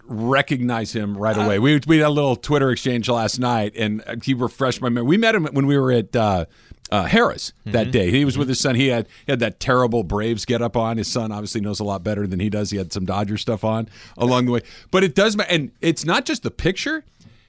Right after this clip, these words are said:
Speaker 1: it's the handle. Like, if your name's
Speaker 2: Hmm.
Speaker 1: Dave and you go by, you know, Bubba seventy-four,
Speaker 2: <laughs>
Speaker 1: and you introduce yourself as Dave, I don't know, but if you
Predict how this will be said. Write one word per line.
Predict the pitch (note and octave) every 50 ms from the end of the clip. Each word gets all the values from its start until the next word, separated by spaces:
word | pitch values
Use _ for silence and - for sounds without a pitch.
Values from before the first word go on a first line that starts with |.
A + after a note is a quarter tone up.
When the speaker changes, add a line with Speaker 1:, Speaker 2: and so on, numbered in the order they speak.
| _ _ _
Speaker 1:
it's | - F#3 F#3+ - -
the | - F3 D3
handle. | B2 G#2+ A#2 G3 B3+ D4+ D4 - F2+ B1+ - - _ _ _ _ _ _ -
Like, | D#3+ F3+ F#3+ F3
if | F#3+ D3+
your | G#3 B3+
name's | C4+ B3+ B3 C#3+ A#2 G#2
Speaker 2:
Hmm. | G2+ F#2+ F#2+ F2+
Speaker 1:
Dave | - D#3+ F3+ F#3 D3+ A#2+ A2+ B2 C#3 C3+ E3+ -
and | C#3+ C#3+ D#3
you | F3 F#3+ E3
go | F3 F3 E3+ D#3+
by, | C3 D#3 D3 D3 C#3 C3+ C3+
you | C#3+ D#3 D3+
know, | C3+ B2 A#2 A2+ A2
Bubba | G#2 G2 F#2+ F#2 F#2 F2+ C#3 D#3 E3 D#3+ C#3+ C#3 C#3 C3 B2+ A#2 A#2+ A#2+ A#2+ B2 B2
seventy-four, | - - F3 D#3+ D3+ C#3+ C3 A#2+ - - F3+ G#3 G3+ C#3 A2+ A2+ C3 - - - - -
Speaker 2:
<laughs> | - - - - -
Speaker 1:
and | F3 F3
you | F#3 F#3+ G3+
introduce | G#3 G#3 G#3 A#3+ C4 A#3+ -
yourself | A#3+ G#3 - - - G3 D3
as | F3 D3+ A#2 A#2
Dave, | A2 D#3+ G3+ B3 A#3+ G#3+ F#3 D3
I | - D#3+ G3
don't | B3+ D4+ C#4+ G#3
know, | G3+ G#3
but | F3+ F#3+
if | F3
you | -